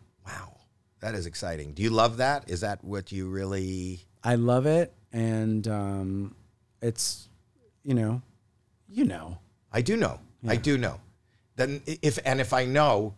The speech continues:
Speaker 1: why ask?
Speaker 2: Why ask?
Speaker 1: That's a waste of time and
Speaker 2: But then
Speaker 1: effort.
Speaker 2: people get to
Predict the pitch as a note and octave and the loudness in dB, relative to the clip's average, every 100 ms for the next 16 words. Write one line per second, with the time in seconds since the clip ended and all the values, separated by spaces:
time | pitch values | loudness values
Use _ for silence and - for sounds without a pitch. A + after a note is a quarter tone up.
0 | _ A2+ A#2 A2+ A#2 G#2 - - A2+ B2 | _ 2 4 6 4 2 -4 -8 2 4
1 | A#2+ A2 G2 F2 - - - B2+ A#2 G2 | 4 2 -2 -6 -10 -12 -20 -4 -2 0
2 | F2 E3+ - - - - _ - F2 C3+ | 2 2 0 -8 -12 -18 _ -16 -4 2
3 | F#3 D2 G#1 - _ _ _ _ - F3 | 2 2 -8 -20 _ _ _ _ 2 4
4 | F#3+ F3+ E3+ E3 D#3 C#3+ C3 - A#2+ A2 | 6 6 6 4 2 2 2 2 0 0